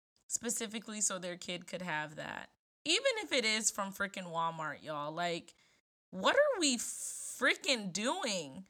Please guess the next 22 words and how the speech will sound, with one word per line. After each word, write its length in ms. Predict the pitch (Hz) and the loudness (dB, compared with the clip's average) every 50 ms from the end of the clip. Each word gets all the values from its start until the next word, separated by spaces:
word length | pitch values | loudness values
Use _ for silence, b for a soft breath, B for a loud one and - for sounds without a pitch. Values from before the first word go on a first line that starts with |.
| _ _ _ _ _ - | _ _ _ _ _ -2
It, 220 | 226 247 - - | -2 -2 0 2
like, 480 | 247 269 254 247 247 240 - - - - _ _ _ _ _ _ - | 4 6 6 6 6 4 2 -4 -12 -14 _ _ _ _ _ _ 6
are 140 | 247 262 262 | 6 6 6
you 160 | 262 294 370 | 6 2 0
not, 440 | 415 427 453 494 523 453 302 196 - - | 2 8 10 10 10 10 6 2 8 8
are 140 | 247 254 262 | 8 8 8
you 140 | 277 349 | 4 0
not 340 | 605 605 587 571 587 - - | 4 8 8 8 8 8 4
tired? 320 | - - 170 185 226 320 - - 571 587 622 587 - - - _ _ _ _ _ _ _ _ _ _ _ | 8 10 12 12 12 10 8 6 6 6 6 4 -2 -10 -18 _ _ _ _ _ _ _ _ _ _ _
Are 100 | 269 294 | 10 10
you 220 | 294 277 320 494 466 | 10 10 4 4 6
not 280 | 440 - 226 - - - | 8 8 6 6 6 0
tired 640 | - - 349 359 415 453 339 202 180 170 170 - - - | 0 4 6 6 6 6 4 0 0 -2 -4 -4 0 0
of 240 | 262 254 220 190 | 0 0 0 -4
being 260 | 220 285 320 320 294 254 | -6 -6 -6 -6 0 2
that 180 | 226 233 233 - | 2 4 4 2
type 240 | 247 240 240 233 | 0 0 -2 -4
of 180 | 226 208 180 175 | -8 -10 -10 -2
way? 440 | 180 196 202 - - - - 190 - _ _ _ _ _ _ _ _ _ _ _ _ - | -2 -2 -2 -2 -6 -10 -14 -18 -20 _ _ _ _ _ _ _ _ _ _ _ _ -2
Um, 640 | 180 180 185 185 180 175 175 170 170 175 180 185 - _ _ _ _ _ _ _ _ _ _ _ _ _ _ _ _ _ _ - - | 0 2 2 2 0 -2 -4 -6 -10 -12 -14 -16 -20 _ _ _ _ _ _ _ _ _ _ _ _ _ _ _ _ _ _ -8 -6
and 180 | 214 233 233 247 | -4 -4 -2 -2
then, 420 | 269 285 294 294 285 285 294 294 | -2 -2 -2 -2 -2 -4 -6 -8